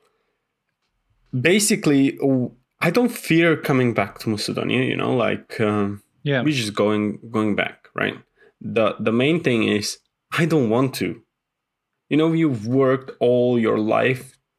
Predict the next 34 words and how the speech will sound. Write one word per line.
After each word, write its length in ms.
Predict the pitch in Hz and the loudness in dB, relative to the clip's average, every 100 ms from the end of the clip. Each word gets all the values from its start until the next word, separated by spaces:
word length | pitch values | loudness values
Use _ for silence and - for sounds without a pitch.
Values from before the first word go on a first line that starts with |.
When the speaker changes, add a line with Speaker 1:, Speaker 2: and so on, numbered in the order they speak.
| _ _ | _ _
Speaker 1:
to 60 | 104 | -8
come 300 | - 107 104 | -2 0 -2
to 80 | - | -4
some 400 | - 110 104 104 | -2 0 0 -2
point, 540 | - 90 95 117 - - _ _ _ _ _ - | -2 0 0 -2 -6 -20 _ _ _ _ _ -2
you 80 | 110 | 0
know, 320 | 92 104 113 _ _ - | 0 -2 -6 _ _ 0
and 240 | 131 123 | 2 2
then 320 | 123 123 123 | 2 2 2
Speaker 2:
Yeah. 200 | 131 120 127 - | 0 -4 -8 -4
Speaker 1:
you, 760 | 117 120 120 120 120 110 - - _ _ _ _ _ _ _ - | 0 2 4 4 2 2 -2 -8 _ _ _ _ _ _ _ -8
if 140 | 117 | -2
I 120 | 127 | 0
end 160 | 120 123 | 2 2
up 160 | 117 110 | 0 0
going 340 | 110 107 98 | 0 2 0
back, 440 | 101 120 107 - - - _ _ _ _ _ _ _ _ _ _ _ | 0 0 0 -6 -14 -14 _ _ _ _ _ _ _ _ _ _ _
I 140 | - | -6
think 460 | 107 - 110 104 104 | -4 -2 0 2 2
that 200 | 98 - | 0 -2
all 360 | - 101 101 98 | 0 2 2 0
of 80 | 95 | 0
that 300 | 95 95 - | -2 -2 -2
progress 880 | 98 95 92 90 95 - - - - _ _ _ - | 0 2 2 2 0 -2 -4 -6 -12 _ _ _ -8
would 300 | 98 98 90 | -4 -4 -4
be 100 | 95 | -2
reverted 540 | 90 82 92 90 85 | -2 -2 -2 -2 -2
back 220 | 82 - - | -4 -4 -6
to 80 | |
zero, 500 | 87 90 87 87 92 - | -4 -2 0 -2 -4 -10
you 100 | 92 | -6
know? 220 | 87 90 90 - - | -2 -4 -6 -18 -18
So, 180 | - 95 | -6 -2
like, 540 | 92 92 87 - - | 0 0 -2 -8 -20